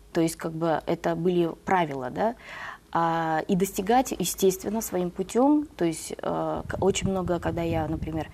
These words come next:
пыталась спросить, а, он говорил: «Это заслужишь ты сама, это сделаешь ты сама». То есть я говорю: «Я хочу за границей учиться». Он говорит: «Это ты сделаешь сама».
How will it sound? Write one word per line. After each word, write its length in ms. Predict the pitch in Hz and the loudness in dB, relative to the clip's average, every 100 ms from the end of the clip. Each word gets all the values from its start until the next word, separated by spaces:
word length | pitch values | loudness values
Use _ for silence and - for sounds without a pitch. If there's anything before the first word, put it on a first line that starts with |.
| - | -6
пыталась 360 | - 214 180 160 | -2 0 0 -2
спросить, 540 | - 180 - 330 - - - - - - - | -4 -4 0 0 0 -10 -18 -16 -16 -18 -8
а, 420 | 170 170 165 170 - | -4 -4 -4 -4 -2
он 140 | 208 | 0
говорил: 380 | 202 180 170 151 190 | 0 0 -2 0 0
«Это 200 | 226 262 | 2 2
заслужишь 480 | 240 - 175 175 - | 0 -2 -4 -6 -8
ты 100 | 180 | -6
сама, 380 | 170 165 - - - - - - | -6 -6 -10 -14 -20 -20 -6 0
это 200 | 190 233 | 0 0
сделаешь 400 | 180 170 170 - | 0 -2 -2 -4
ты 120 | 180 | -8
сама». 360 | - 151 139 - - - - - | -6 -6 -6 -12 -20 -20 -10 -2
То 80 | |
есть 240 | 160 156 - | 0 -2 -4
я 200 | - 175 | -2 -2
говорю: 180 | 175 196 | 2 2
«Я 80 | 262 | 2
хочу 200 | 254 220 | 2 2
за 80 | 190 | 2
границей 640 | 185 190 175 151 - 156 | 0 0 -2 -4 -6 -10
учиться». 420 | 151 - - - - | -8 -12 -14 -12 -6
Он 100 | 165 | -2
говорит: 200 | 170 175 | 0 0
«Это 160 | 226 | -2
ты 140 | 214 185 | -2 -4
сделаешь 380 | 170 180 170 - | -4 -2 -4 -4
сама». 320 | 156 143 | -8 -8